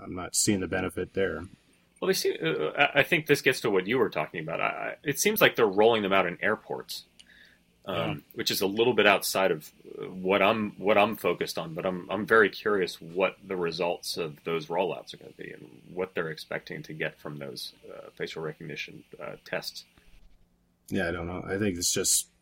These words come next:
Speaker 1: it's supposed to ease the process of enhanced screening, I guess, to take away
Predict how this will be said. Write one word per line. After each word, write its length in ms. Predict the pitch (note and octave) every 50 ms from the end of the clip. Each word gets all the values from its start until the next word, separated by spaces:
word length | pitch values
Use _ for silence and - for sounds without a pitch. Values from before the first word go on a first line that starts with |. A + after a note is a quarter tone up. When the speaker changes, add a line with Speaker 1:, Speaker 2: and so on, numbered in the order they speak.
| _ _ _ _ _ _ _ _ - - -
Speaker 1:
it's 200 | - - - -
supposed 640 | - - - - - - - - B2 A2+ G#2 - -
to 60 | A#2
ease 500 | G#2 A2+ A#2+ A2+ A2+ A2+ A2 G#2+ G2+ F2+
the 160 | F#2+ A2 G#2+ G2+
process 580 | - A2+ A2 G#2+ A2 G#2+ - A#2+ G#2+ G2+ -
of 100 | G#2+ F#2+
enhanced 400 | G2 F#2 G2 G#2+ G2+ G2+ G#2+ -
screening, 640 | - - - G#2+ G#2+ A2 A#2 B2 C3 C3+ C3+ C3 A#2
I 80 | G#2+ G#2
guess, 240 | G#2 A2 G#2+ -
to 100 | - -
take 280 | G2 - - G#2+ G2 -
away 640 | G2+ G2+ G#2 G#2 G2+ G2+ G2+ G2 G2 F#2+ F#2+ F2+